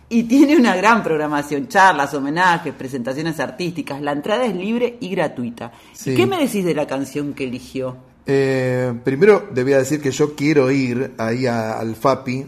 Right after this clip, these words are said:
Speaker 2: a esta edición del fapi, eh, porque cada vez me gusta más el folclore. Yo ya sé que se lo vengo diciendo hace rato, pero yo que vengo del palo del rock y del blues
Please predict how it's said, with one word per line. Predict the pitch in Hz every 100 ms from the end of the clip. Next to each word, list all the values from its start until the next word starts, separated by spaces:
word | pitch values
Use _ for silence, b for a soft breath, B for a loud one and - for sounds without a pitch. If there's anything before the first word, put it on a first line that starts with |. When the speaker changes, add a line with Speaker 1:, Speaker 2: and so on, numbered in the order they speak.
| -
Speaker 2:
a | 120
esta | 131
edición | 120 117 - 151 127 117
del | 110 107
fapi, | - 123 120 127 131 - _ - -
eh, | 117 117 117 117 117
porque | 120 135 123 -
cada | 156
vez | 160 175
me | 151
gusta | 147 143
más | 139 151 139
el | 127
folclore. | - 117 117 107 98 95 98 B B B B _
Yo | - 196
ya | - 185
sé | - 127
que | 110 104
se | 107
lo | 107
vengo | 117 110
diciendo | 107 101 123 123 120 107
hace | -
rato, | 110 110 107
pero | 120
yo | 165
que | 170
vengo | 156 160 139
del | 123 120
palo | - 135 123 120 B B -
del | 113 110 113
rock | 143 135 120 - B B _
y | 117
del | 117 113
blues | 113 143 147 131 113 -